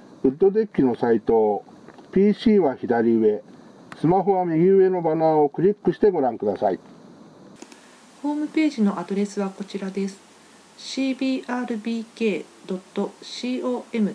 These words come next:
Speaker 2: スラッシュダブルオーオーディーディーイーシーケードットエイチティーエムエルで検索してください。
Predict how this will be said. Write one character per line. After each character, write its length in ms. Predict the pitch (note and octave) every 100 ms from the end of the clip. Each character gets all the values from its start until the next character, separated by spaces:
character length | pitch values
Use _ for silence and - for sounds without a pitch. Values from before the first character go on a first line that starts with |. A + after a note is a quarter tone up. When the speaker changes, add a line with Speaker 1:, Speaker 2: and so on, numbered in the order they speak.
| -
Speaker 2:
ス 180 | - -
ラ 100 | A#3
ッ 20 |
シ 240 | A3+ - E3
ュ 60 | - - - -
ダ 80 | -
ブ 120 | F#3+
ル 220 | A#3 C4 -
オ 60 | B3+
ー 20 |
オ 440 | A#3+ A#3 A#3 A3+
ー 40 | G3
デ 100 | F#3+
ィ 140 | A3+ A#3+
ー 40 | A3
デ 60 |
ィ 200 | A#3+ A#3
ー 180 | A3 A3
イ 20 | A3
ー 20 |
シ 360 | - - A3
ー 60 | G#3 -
ケ 140 | G#3+ F#3+
ー 80 | - -
ド 100 | F3+
ッ 20 | - -
ト 160 | F#3 - - - -
エ 120 | - B3
イ 40 |
チ 200 | - -
テ 140 | - A#3+
ィ 120 | A3+
ー 60 |
エ 40 | A3+
ム 160 | G#3+ G3
エ 80 | A3+
ル 140 | G3+ - -
で 140 | A#3+ C4 -
検 220 | G3+ F#3+
索 220 | F#3+ F#3
し 60 | F#3+
て 100 | F#3+
く 100 | -
だ 120 | F#3
さ 160 | -
い。 80 | F3+